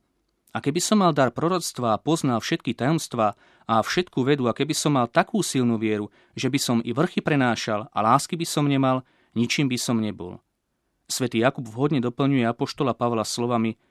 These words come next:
"Bratia moji, čo osoží, keď niekto hovorí, že má vieru, ale nemá skutky? Môže ho taká viera spasiť? Tak aj viera,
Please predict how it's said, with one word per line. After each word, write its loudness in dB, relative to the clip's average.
"Bratia 0
moji, 2
čo 2
osoží, 2
keď 0
niekto 0
hovorí, 0
že 0
má 0
vieru, 0
ale 0
nemá 4
skutky? -10
Môže 2
ho -2
taká 0
viera -2
spasiť? -6
Tak -2
aj 0
viera, 2